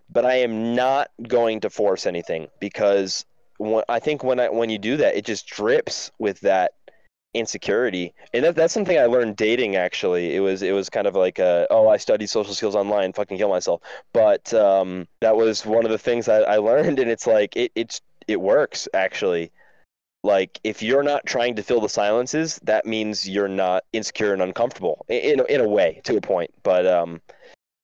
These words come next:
but yeah, that, that's another thing. It's just, uh, uh, like, it, w-, that, that's one of the things that pisses me off so much about, like,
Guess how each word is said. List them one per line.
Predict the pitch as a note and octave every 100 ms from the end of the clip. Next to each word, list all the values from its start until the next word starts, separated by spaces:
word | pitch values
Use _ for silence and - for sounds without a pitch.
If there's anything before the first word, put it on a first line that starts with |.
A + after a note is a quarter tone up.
| _
but | G#2+
yeah, | A2+
that, | A2 G#2+
that's | A#2
another | A#2+ A2 G#2+
thing. | G2+ F2
It's | F2+ -
just, | F#2 -
uh, | G2 F#2+ F#2 F2+ -
uh, | A2 - E2+ _ -
like, | A2 - _ _ _ _ - - -
it, | F3
w-, | D#3+ F3 F3 -
that, | F#3+ G#3+
that's | G#3+ A3
one | C4
of |
the | A#3
things | G#3+ F#3
that | D#3+
pisses | E3 D3+
me |
off | C#3+ C3
so | B2+
much | A#2+ C3+ A2+
about, | A2+ A#2 A2
like, | G#2 -